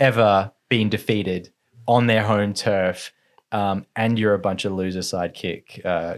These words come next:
kinda kids, but we've made this team, we've cobbled you together."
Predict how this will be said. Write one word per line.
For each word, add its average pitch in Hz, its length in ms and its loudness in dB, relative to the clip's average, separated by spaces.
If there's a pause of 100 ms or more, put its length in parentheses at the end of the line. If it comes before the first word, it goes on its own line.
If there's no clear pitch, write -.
kinda 85 260 -6
kids, 90 440 -6
but - 140 -6
we've 87 160 -8
made 92 220 -4
this 92 120 -10
team, 87 300 -6
we've 85 120 -14
cobbled 92 500 -6
you 95 160 -6
together." 92 540 -4